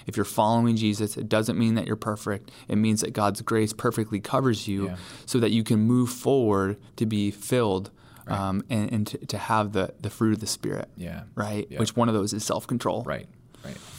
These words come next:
Speaker 2: yeah. Well, since you started going down the path of, e-, especially referencing the point about we were created with a sex drive there, and we need to tell our children that is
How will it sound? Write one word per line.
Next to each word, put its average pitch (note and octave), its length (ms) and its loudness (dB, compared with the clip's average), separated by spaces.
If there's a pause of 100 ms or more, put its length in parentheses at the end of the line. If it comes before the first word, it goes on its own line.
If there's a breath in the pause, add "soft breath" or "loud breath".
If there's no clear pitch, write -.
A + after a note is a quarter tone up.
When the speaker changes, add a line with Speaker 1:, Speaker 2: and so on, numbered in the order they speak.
(220)
Speaker 2:
yeah. - 140 -10 (800 loud breath)
Well, A2 380 4 (480)
since A2 260 -4
you G#2 200 4
started G2 420 4
going G#2 220 6
down G2+ 200 4
the F#2+ 100 2
path F2+ 400 -2
of, D#2+ 340 -8
e-, F2+ 200 -4
especially E2 520 -2
referencing E2+ 580 -4
the D#2+ 80 -8
point E2 320 -8
about E2 380 -8
we F2+ 140 -4
were E2+ 120 -8
created E2 280 -6
with D#2 140 -12
a - 60 -12
sex - 260 -6
drive D2+ 480 -6
there, E2+ 160 -4
and F2 100 -4
we F2 80 -4
need F2 180 -4
to E2 100 -6 (280)
tell G2 180 0
our F#2 140 0
children A2 500 -6 (140)
that F2+ 260 -2
is G2+ 220 -4